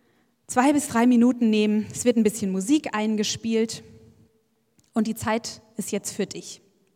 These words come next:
Nimm dir ein Merci raus, pack es gleich aus, steck's dir in den Mund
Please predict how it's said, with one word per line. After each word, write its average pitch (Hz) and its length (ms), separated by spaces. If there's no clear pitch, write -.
Nimm 214 140
dir 202 80
ein 190 80
Merci 269 340
raus, 294 460
pack - 200
es 359 160
gleich 185 320
aus, 180 400
steck's - 320
dir 202 120
in 180 80
den 170 100
Mund - 300